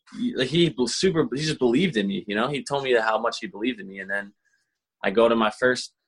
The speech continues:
you know, full season. I break with Lynchburg in high A, and the first batter I face of the season, the f-, very first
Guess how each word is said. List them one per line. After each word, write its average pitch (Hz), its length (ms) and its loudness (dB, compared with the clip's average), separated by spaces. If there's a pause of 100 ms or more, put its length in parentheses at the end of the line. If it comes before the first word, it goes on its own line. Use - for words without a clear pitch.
(440)
you 113 100 -4
know, 107 120 2
full 131 200 -4
season. 110 340 -6
I 101 100 0
break 107 280 -2
with 104 100 -8 (200)
Lynchburg 113 420 -4
in 101 60 -10
high 107 260 -4
A, 113 200 0
and 101 200 -8 (1120)
the 113 120 0
first 143 420 2
batter 127 260 4
I 117 100 2
face 120 320 -6
of 104 60 -14
the 101 60 -12
season, 101 520 -12 (140)
the 92 80 -18
f-, - 180 -20
very 123 400 4
first 120 500 -2